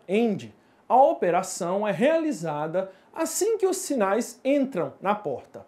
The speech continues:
O sinal de saída será zero, apenas quando as duas entradas forem um. Quando uma das entradas for diferente de zero, a saída será um. Essa operação também é chamada de OU. Pense como uma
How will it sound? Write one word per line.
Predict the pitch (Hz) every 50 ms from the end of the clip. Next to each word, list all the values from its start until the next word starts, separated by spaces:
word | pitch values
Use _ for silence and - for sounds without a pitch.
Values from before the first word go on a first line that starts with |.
| _ _ _ _ _ _ _
O | - 240
sinal | 233 - 311 269 196 170 160 160
de | 160 185
saída | - - 226 208 180 175 180 180 233
será | 240 - 220 196 190 208 220
zero, | 196 147 127 156 165 160 147 123 - - - _ _ _ _ _ -
apenas | 190 220 214 214 - 208 208 226 254 311 349 - -
quando | - 254 254 254 269
as | 285 254 185
duas | 180 196 196 202 190
entradas | 202 226 226 208 185 170 165 170 175 202 202
forem | - - 156 156 160 185 220 233 - - -
um. | 226 214 190 147 - - _ _ _ _ _ _ _ _ _ _ _ _ _ _
Quando | _ 254 269 269 269 247 - - -
uma | 392 440 494 494 466 392
das | 349 349 320 277
entradas | 320 320 262 240 202 180 165 156 151 156 -
for | - 185 170 147 156
diferente | 170 311 320 - - 330 269 190 175 170 165 151 - - 147
de | 127 160 160
zero, | 131 - - 196 262 294 277 180 131 - - - _
a | 233 254
saída | - - 294 269 208 165 156 156 147 175
será | 170 - 175 156 143 160 185 - - - _ -
um. | 175 143 117 - - _ _ _ _ _ _ _ _ _
Essa | - 220 196 180 - - 165
operação | 156 160 - 156 165 208 208 - - 247 247 269 339 - - - _ _ _ -
também | 320 330 302 214 208 196 202
é | 208
chamada | 202 - 240 214 190 170 170 175 175 175
de | 175 220 254 - - _ _
OU. | 233 208 170 139 - - - - _ _ _ _ _ _ _ _ _ _
Pense | - 302 311 339 349 349 - 339
como | 339 - 294 285 302 302
uma | 302 285 269 262 262 -